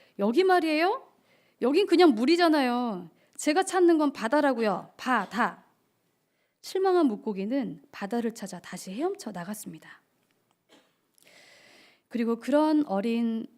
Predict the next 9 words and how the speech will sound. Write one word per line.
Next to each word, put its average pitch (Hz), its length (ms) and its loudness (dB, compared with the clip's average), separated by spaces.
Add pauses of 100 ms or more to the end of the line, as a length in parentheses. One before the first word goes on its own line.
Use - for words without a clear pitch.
(140)
바다 233 220 -6
물고기를 202 560 -6
향해서 190 580 -10 (360)
나이 185 160 -12
든 208 140 -4
물고기가 175 400 -12
이렇게 180 280 -12
이야기를 170 520 -10
하죠. 180 460 -16